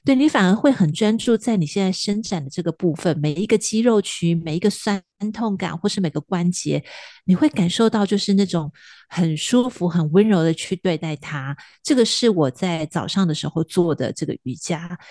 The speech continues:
然后晚上的时间，我在睡前就可能会有大约五分钟的时间会做 meditation，会做冥想。对，那那个时间当然因为，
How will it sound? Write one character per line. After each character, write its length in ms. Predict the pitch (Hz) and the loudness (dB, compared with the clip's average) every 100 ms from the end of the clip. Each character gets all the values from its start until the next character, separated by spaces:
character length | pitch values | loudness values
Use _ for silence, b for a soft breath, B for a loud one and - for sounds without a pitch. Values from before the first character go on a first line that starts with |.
| B B | B B
然 160 | - 175 | -2 0
后 640 | 202 - 294 277 254 233 | 0 0 2 2 0 0
晚 200 | 208 185 | 2 2
上 220 | 180 359 359 | 2 2 2
的 80 | |
时 220 | 247 - 170 | 2 0 -4
间， 400 | - 196 190 180 | -2 0 2 2
我 220 | 143 123 | 0 -2
在 160 | - 220 | -2 -2
睡 200 | - 226 | 2 0
前 300 | - 165 160 | 0 -6 -2
就 160 | 190 | -2
可 160 | 190 180 | -2 -2
能 160 | 156 | -2
会 160 | 160 202 | -2 0
有 140 | 165 | 0
大 180 | 135 170 | 0 -2
约 140 | 170 151 | -2 -2
五 120 | 147 | -2
分 200 | 135 180 | -2 -2
钟 160 | 180 185 | -2 -2
的 80 | 170 | -4
时 140 | 143 | -4
间 180 | 156 165 | -4 -2
会 140 | 175 | -2
做 180 | - 175 | -2 -2
meditation， 720 | 151 143 143 170 160 - - | -2 -6 -8 -4 -2 -2 -4
会 140 | 175 165 | -2 0
做 160 | 170 | 2
冥 260 | 147 127 156 | 0 -4 -6
想。 240 | 165 - - _ _ _ _ | -6 -6 -10 _ _ _ _
对， 120 | 165 | -2
那 120 | 190 262 | 0 0
那 140 | 294 | 2
个 80 | 262 | 2
时 200 | - 180 | 0 -2
间 220 | - 196 | 0 2
当 140 | 202 | 2
然 140 | 196 170 | 2 2
因 100 | 214 | 2
为， 180 | 214 | 2